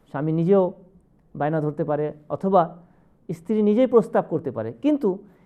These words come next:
এবার যে কথাটি বলছি সেটা হচ্ছে গিয়ে যে দুপক্ষই সমঝোতা করে তালাক নি-, নিতে যাচ্ছে। অর্থাৎ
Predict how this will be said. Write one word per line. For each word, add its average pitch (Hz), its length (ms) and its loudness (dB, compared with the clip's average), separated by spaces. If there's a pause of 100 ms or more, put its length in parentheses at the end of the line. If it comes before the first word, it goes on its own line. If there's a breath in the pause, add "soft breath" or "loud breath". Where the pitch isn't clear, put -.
(240 soft breath)
এবার 262 240 8
যে 254 140 4
কথাটি 202 260 0
বলছি 175 520 -6 (380 soft breath)
সেটা 277 280 4
হচ্ছে 269 220 2
গিয়ে 196 200 2
যে 196 120 0
দুপক্ষই 208 1040 2 (2250)
সমঝোতা 226 560 4
করে 190 340 2 (420)
তালাক 139 340 -4
নি-, - 320 -14
নিতে 123 180 -8
যাচ্ছে। 101 360 -10 (840)
অর্থাৎ 208 300 2